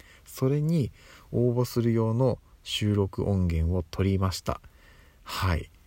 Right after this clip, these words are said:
もうあの、台本なしの一発撮りでございます。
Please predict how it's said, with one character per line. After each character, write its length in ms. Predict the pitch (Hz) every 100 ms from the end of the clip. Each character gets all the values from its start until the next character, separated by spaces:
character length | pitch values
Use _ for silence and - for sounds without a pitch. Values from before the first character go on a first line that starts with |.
| - - -
も 160 | 104 90
う 20 |
あ 40 |
の、 320 | 87 90 85 85
台 180 | 92 95
本 220 | 92 95
な 100 | 90
し 100 | 82
の 80 | 82
一 160 | 82
発 220 | - 90 -
撮 80 |
り 60 | 90
で 60 | 90
ご 100 | 85
ざ 100 | 82
い 60 |
ま 140 | 82 85
す。 280 | - -